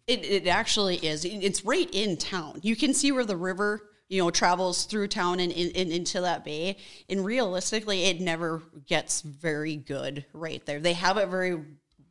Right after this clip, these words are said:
well marked around there for the buoys to stay back on. I wouldn't even, you don't even need to go over there. There,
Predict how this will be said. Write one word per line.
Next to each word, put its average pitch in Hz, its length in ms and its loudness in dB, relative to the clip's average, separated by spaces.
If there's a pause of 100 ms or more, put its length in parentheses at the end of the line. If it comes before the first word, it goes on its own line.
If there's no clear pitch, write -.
(140)
well 170 340 2
marked 165 560 -4
around 156 460 -4
there 175 300 0 (300)
for 185 120 -2
the 160 80 -4
buoys 160 400 -2
to 160 100 -2
stay 151 260 -2
back 151 340 -2
on. 196 300 -2 (1200)
I 196 80 -4
wouldn't 190 160 -2
even, 165 260 0
you 262 140 0
don't 339 160 4
even 330 260 4
need 330 280 4
to 359 100 0
go 269 320 6
over 196 320 4
there. 180 260 6
There, 226 180 6